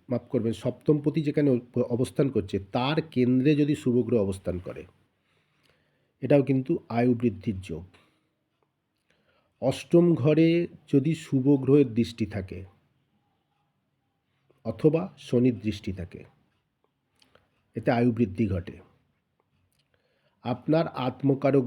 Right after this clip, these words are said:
যে গ্রহ, মানে কুষ্টির যে হায়েস্ট ডিগ্রি, যে গ্রহ সব থেকে বেশি ডিগ্রিতে বসে আছে রাহু কেতুকে বাদ দিয়ে, সেই গ্রহের কেন্দ্রে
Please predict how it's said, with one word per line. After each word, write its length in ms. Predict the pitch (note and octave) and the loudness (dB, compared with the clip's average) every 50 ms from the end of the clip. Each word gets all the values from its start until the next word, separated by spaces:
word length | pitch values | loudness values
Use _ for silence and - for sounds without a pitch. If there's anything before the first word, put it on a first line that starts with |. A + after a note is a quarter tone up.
| A2+ A2 | -2 0
যে 120 | A#2+ C3 B2+ | 0 0 2
গ্রহ, 260 | - A#2+ G2+ F2+ F#2 - - - _ _ _ _ _ _ _ _ _ _ _ _ _ _ _ _ _ _ _ _ _ _ _ _ _ _ _ _ _ _ _ _ _ _ _ _ _ _ _ - | 2 0 -2 -2 -4 -10 -16 -18 _ _ _ _ _ _ _ _ _ _ _ _ _ _ _ _ _ _ _ _ _ _ _ _ _ _ _ _ _ _ _ _ _ _ _ _ _ _ _ 0
মানে 180 | B2 B2+ C#3+ D3+ F#3 - - - _ _ _ _ _ _ | 2 4 4 4 2 -2 -6 -14 _ _ _ _ _ _
কুষ্টির 400 | - C3+ - - - D3 D3 B2+ A2 | -2 -2 -2 -2 -4 -4 -4 -2 0
যে 120 | B2 C3 | 0 0
হায়েস্ট 420 | A#2+ F#2 - B2+ C3+ C#3+ C3+ A#2+ G#2+ | 0 0 0 2 4 4 4 2 0
ডিগ্রি, 300 | A2 A2+ G2 G2 F2+ F2 E2 - _ _ _ _ _ _ - | -2 -2 -2 -2 -4 -6 -6 -10 _ _ _ _ _ _ -4
যে 140 | A2 C3 C#3 | 0 2 2
গ্রহ 200 | C3 A#2+ C3 C#3+ D3+ | 2 4 2 2 2
সব 200 | D3 - B2 - - _ - | 2 -2 -6 -8 -6 _ -4
থেকে 160 | D3 - - | -2 0 0
বেশি 260 | B2+ A2 A#2+ A#2 - C3 | 0 2 0 0 0 -2
ডিগ্রিতে 360 | A#2+ B2 A#2 A#2+ A#2+ - A#2+ | -2 -2 0 -2 -2 0 0
বসে 260 | G2+ G#2 G2 - - G2+ | -2 -2 -2 -2 -2 -2
আছে 280 | F#2+ F#2 - - D3+ - _ _ _ _ _ _ _ _ _ _ - | -2 -2 -4 -8 -10 -12 _ _ _ _ _ _ _ _ _ _ -4
রাহু 180 | G#2+ G#2+ B2 A#2+ | 0 0 0 2
কেতুকে 360 | - A#2+ A2 - - - G#2+ | 2 0 0 0 0 0 0
বাদ 200 | F#2 G2 F#2 F2 E2+ | 0 0 -2 -4 -6
দিয়ে, 200 | F#2 G#2 A2 C3+ F3 - _ _ _ _ _ _ _ _ _ _ _ _ _ _ - | -6 -6 -6 -6 -8 -10 _ _ _ _ _ _ _ _ _ _ _ _ _ _ -8
সেই 280 | - - D3+ D#3 F3 F#3+ F#3+ | 0 4 6 8 8 8 6
গ্রহের 760 | E3+ D3 A#2 - A#2 B2 C3+ C#3 A#2+ G#2+ B2+ E3 F#3 F#3+ F#3+ G3 G3 F#3+ - - | 4 0 -6 -2 2 4 6 6 6 6 6 6 8 8 6 4 2 -4 -10 -4
কেন্দ্রে 480 | - - D3 C#3+ D3 D3 D3 D3+ E3+ | 2 4 6 6 6 6 6 6 8